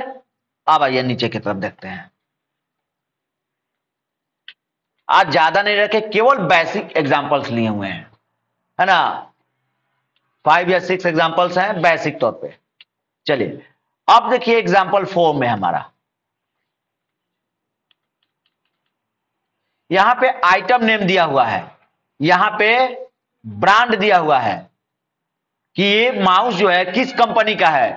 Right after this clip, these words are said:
तो एबीसी company का, Keyboard एक्सवाईजेड का है, printer एबीसी का है, अलग अलग ये दिया हुआ है।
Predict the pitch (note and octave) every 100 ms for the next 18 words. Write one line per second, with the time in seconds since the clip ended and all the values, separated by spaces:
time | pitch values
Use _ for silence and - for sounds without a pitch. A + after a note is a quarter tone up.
0 | - _ _ G3+ G3 F3 E3 G3 F#3+ F3
1 | E3+ D3 A#2 - - _ G3+ A3+ G#3 A3+
2 | A3 A3 - G#3+ G3 G3 F#3 F3 D#3+ D3+
3 | F3 G3+ G3 G#3 - G3+ F#3 F#3+ F3+ E3
4 | - B3 B3 G#3 G#3 G3 F#3 D#3+ D#3 C3
5 | A2 G2+